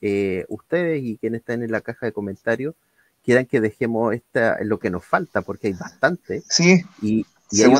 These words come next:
Speaker 1: una
Speaker 2: parte.
Speaker 1: sorpresa súper, súper, súper importante que, que tengo preparada, que a lo mejor podríamos dejarlo para la próxima semana. No sé qué es lo que opinan ustedes, muchachos.
Speaker 2: Yo, yo creo que la opinión es del público. O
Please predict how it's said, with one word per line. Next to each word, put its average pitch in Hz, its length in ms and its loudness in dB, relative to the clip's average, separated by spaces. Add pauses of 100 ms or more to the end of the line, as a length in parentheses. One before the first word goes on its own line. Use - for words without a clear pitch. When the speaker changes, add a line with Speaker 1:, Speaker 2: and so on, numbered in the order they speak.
Speaker 1:
una - 20 4
Speaker 2:
parte. 104 320 4
Speaker 1:
sorpresa - 140 -12 (200)
súper, 170 380 -4
súper, 156 380 -6
súper 143 300 -10
importante 131 680 -8
que, 123 160 -6 (200)
que 107 380 0
tengo 107 240 -4
preparada, 107 380 -2
que 104 220 -6 (540)
a 110 80 -2
lo 107 80 4
mejor 117 220 0
podríamos 120 400 2
dejarlo 117 340 -4
para 110 180 0
la 107 40 -2
próxima 107 400 -8
semana. - 340 -10
No 107 100 -12
sé 117 160 -14
qué 127 80 -6
es 120 40 0
lo 110 100 -4
que 110 80 -4
opinan 104 300 -6
ustedes, 127 340 -8
muchachos. - 640 -16 (760)
Speaker 2:
Yo, 131 140 -8 (200)
yo 135 160 -6
creo 170 120 0
que 180 80 2
la 160 80 6
opinión 143 200 0
es 170 60 2
del 160 140 0
público. 95 440 0
O 139 160 -8